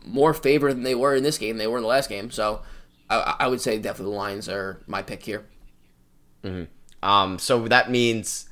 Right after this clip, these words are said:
Speaker 2: we all clean sweeped. So basically, uh, the last game is the sh-, uh, smallest spread. It's the Kansas City Chiefs going against the Buffalo Bills.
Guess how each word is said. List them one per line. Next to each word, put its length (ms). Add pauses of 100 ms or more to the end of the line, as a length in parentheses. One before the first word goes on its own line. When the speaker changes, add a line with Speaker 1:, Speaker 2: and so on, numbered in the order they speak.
(120)
Speaker 2:
we 200
all 200
clean 320
sweeped. 420
So 500
basically, 680 (260)
uh, 440
the 100
last 280
game 260
is 340
the 140
sh-, 340
uh, 160
smallest 360
spread. 400
It's 240
the 180
Kansas 300
City 180
Chiefs 260
going 200
against 180
the 80
Buffalo 300
Bills. 400